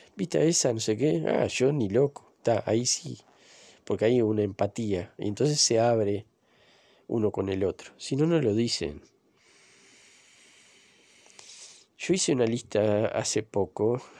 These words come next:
y de las posibles personas, porque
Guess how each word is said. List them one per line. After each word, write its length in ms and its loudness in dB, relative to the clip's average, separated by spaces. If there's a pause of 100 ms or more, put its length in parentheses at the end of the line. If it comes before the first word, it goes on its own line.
(440)
y 580 -6
de 140 0
las 160 -2
posibles 560 -4
personas, 800 -2
porque 380 -2